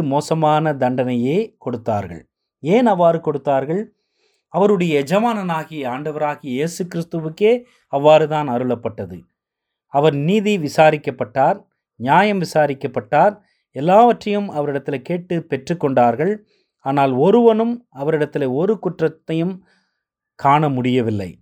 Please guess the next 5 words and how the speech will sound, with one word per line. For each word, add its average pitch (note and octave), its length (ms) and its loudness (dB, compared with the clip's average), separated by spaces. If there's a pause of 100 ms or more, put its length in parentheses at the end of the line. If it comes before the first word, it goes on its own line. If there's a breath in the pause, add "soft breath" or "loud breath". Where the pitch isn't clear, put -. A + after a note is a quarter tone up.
(720)
இயேசுவானவர் F#3 680 2
சவால் G3+ 360 4
விட்டார் C3+ 360 -2
உயிரோடு C#3 420 -2
இருந்தபோது. G#2+ 500 -6